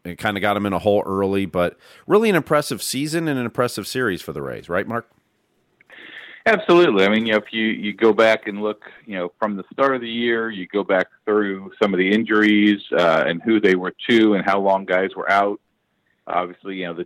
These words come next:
Speaker 2: typical roster shuffling during the year, but to win ninety-six games during the regular season, to win three more games in the postseason with the one in the wild card game and the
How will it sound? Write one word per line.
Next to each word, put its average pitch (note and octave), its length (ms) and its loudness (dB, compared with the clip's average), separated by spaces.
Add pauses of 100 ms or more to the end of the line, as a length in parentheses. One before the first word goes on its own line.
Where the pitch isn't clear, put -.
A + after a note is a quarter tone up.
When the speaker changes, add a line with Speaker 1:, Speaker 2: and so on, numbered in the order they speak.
(100)
Speaker 2:
typical F#2+ 320 -6
roster F#2 440 -2
shuffling F#2 380 -2
during F#2+ 220 -2
the F#2 80 -8
year, G2 260 2
but F2+ 240 -2
to G#2 120 2
win A2+ 220 4
ninety-six A2 640 -2
games G#2+ 300 0
during F#2+ 140 -2
the F#2+ 80 -6
regular B2 360 4
season, A2 460 -6 (600)
to G2 100 -8
win G2 380 -2
three B2+ 200 2
more A2+ 220 4
games G2+ 460 -2
in G2 80 -4
the F#2 80 -6
postseason G2 640 -2
with F2+ 140 -6
the F#2+ 80 -8
one F#2+ 180 2
in F#2 60 2
the F#2 60 0
wild F#2 280 4
card F#2 220 -2
game F#2 220 -4
and F2+ 60 -8
the F2 60 -8